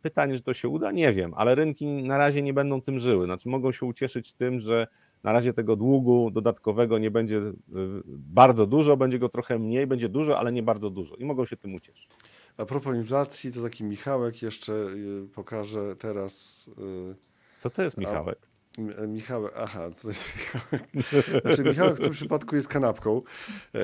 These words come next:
Speaker 1: A!
Speaker 2: tak. To jest, w tym przypadku jest kanapką. Zaraz spróbuję go jeszcze, e, tę kanapkę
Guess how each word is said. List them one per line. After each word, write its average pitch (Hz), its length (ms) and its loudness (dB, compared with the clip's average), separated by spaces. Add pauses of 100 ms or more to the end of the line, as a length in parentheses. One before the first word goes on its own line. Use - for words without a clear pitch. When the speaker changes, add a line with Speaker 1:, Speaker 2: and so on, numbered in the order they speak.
(340)
Speaker 1:
A! 160 200 12
Speaker 2:
tak. - 260 -4 (800)
To 123 80 -2
jest, 131 340 -2
w 110 160 -10
tym 127 120 -4
przypadku 120 360 -6
jest 110 120 -4
kanapką. 104 640 -4 (400)
Zaraz 101 200 -6
spróbuję 98 360 -8
go 98 120 -6
jeszcze, 92 300 -8
e, 92 180 -6 (880)
tę 107 320 -2
kanapkę 101 520 -6